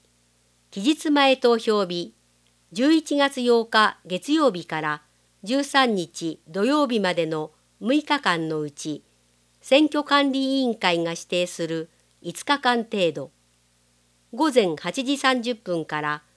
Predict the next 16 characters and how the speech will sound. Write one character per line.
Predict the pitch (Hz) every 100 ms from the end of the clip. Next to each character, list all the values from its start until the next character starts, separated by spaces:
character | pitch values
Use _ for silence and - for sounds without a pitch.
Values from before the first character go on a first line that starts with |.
| _ _ -
午 | 226
後 | 208 165 - _
零 | 202 254
時 | 226
三 | 220 214 208
十 | 180
分。 | 180 - 151 135 143 _ _ _ _ _ _ _ _ -
午 | 240 277
後 | 220 180 165 -
零 | 202 269
時 | 269
三 | 254 254 233
十 | 233
分 | 226 185 165
か | 160
ら | 156 156